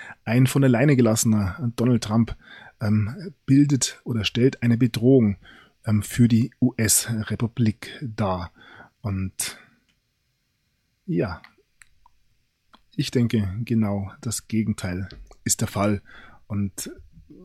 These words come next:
ja, wir sollten in den nächsten Tagen sehr, sehr gut darauf hören, wenn denn, ja, das Wort Republik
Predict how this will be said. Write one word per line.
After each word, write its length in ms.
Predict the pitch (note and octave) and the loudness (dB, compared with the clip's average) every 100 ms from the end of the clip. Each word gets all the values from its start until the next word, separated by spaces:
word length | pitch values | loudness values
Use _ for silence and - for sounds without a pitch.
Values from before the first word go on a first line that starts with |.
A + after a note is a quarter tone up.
| G3 _ - - - - _ - | -20 _ -20 -20 -20 -20 _ -8
ja, 280 | D3 C#3 C3 A#2 | 0 2 2 0
wir 80 | A#2+ | 0
sollten 360 | C#3 C#3+ C#3 | 2 2 0
in 160 | B2 B2+ | 0 0
den 120 | B2 | 2
nächsten 340 | B2 C#3 B2+ | 0 0 -2
Tagen 300 | A2+ A2+ A2 | -4 -2 -2
sehr, 160 | G#2 G#2+ | -2 -2
sehr 280 | G#2 F2+ - E3+ A#2+ - | -4 -6 -10 -8 -8 -8
gut 260 | - B2 - | -2 0 0
darauf 260 | G#2 G2+ | -4 -4
hören, 220 | F#2+ G2 - - - - | -4 -4 -6 -16 -20 -12
wenn 200 | G#2 G#2 | -6 -4
denn, 320 | G2 G2 F2+ - - - - - - | -4 -6 -8 -12 -16 -14 -16 -14 -12
ja, 200 | F#2+ - | -10 -10
das 300 | G2+ - - | -8 -8 -8
Wort 460 | F#2+ G2 F#2 - A#2+ | -6 -4 -4 -6 -8
Republik 640 | G#2+ G#2 G#2+ A2+ - | -8 -6 -4 -4 -4